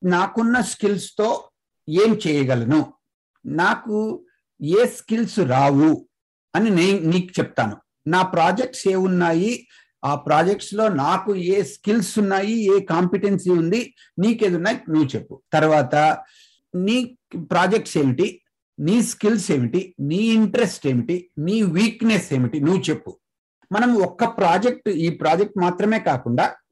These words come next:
let us collaborate to a higher level. It is called a co-creation. It is not just cooperation. It is not just collaboration.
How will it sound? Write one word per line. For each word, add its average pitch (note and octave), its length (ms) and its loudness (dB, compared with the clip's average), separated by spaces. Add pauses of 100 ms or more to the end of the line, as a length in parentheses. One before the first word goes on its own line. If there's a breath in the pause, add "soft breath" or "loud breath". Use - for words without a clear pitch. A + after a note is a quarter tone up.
let G#3+ 120 -4
us G#4 100 -2
collaborate G3+ 880 2 (160)
to G3 100 0
a G3+ 60 4
higher D#3 360 2
level. B2 240 0 (160)
It C3+ 60 -2
is D#3+ 100 0
called F3+ 260 -2
a F#3+ 60 0 (140)
co-creation. F3 640 2 (420)
It C3 80 0
is C#3+ 100 2
not G#3+ 300 0
just F#3+ 240 0 (160)
cooperation. D3 720 0 (400)
It C3+ 120 0
is B2 100 2
not E3+ 160 2
just F3+ 300 -2 (180)
collaboration. D3+ 760 2